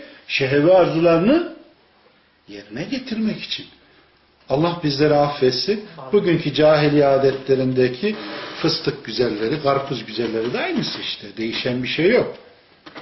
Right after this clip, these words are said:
Speaker 1: Evet. Bu iki hükmün dışında herhangi bir hükümden söz etmek mümkün değil. Yani helal ve haram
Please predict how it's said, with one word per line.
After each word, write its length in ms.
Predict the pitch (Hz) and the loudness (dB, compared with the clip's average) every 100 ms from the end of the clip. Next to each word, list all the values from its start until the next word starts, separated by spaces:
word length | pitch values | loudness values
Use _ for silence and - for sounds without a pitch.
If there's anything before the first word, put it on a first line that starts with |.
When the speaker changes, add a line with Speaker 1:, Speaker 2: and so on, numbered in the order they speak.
| - - - | -20 -12 0
Speaker 1:
Evet. 300 | 214 135 - - - _ _ _ _ _ - - _ _ - | 2 2 -2 -12 -20 _ _ _ _ _ -20 -20 _ _ 0
Bu 120 | 330 | 2
iki 300 | 302 - 302 | 2 2 4
hükmün 460 | 240 233 220 208 185 | 4 4 2 4 4
dışında 500 | 240 - 202 165 156 | 2 2 4 4 2
herhangi 640 | 185 196 196 247 202 165 | 4 4 4 4 4 4
bir 100 | 165 | 2
hükümden 800 | 143 214 - 180 165 208 240 - - _ _ _ _ | 2 0 2 2 4 4 2 0 -8 _ _ _ _
söz 400 | - - 180 165 | -18 0 2 4
etmek 480 | 165 160 165 151 143 | 2 0 0 0 -2
mümkün 560 | 135 135 - 135 117 | -4 -4 -4 -4 -4
değil. 220 | 101 95 - _ _ _ _ _ - | -4 -8 -12 _ _ _ _ _ 0
Yani 500 | 175 165 160 185 190 - _ | 2 4 4 2 0 -10 _
helal 460 | - 170 214 233 202 | 0 4 6 4 6
ve 120 | 165 | 4
haram 500 | 139 160 190 220 156 | 2 2 4 2 0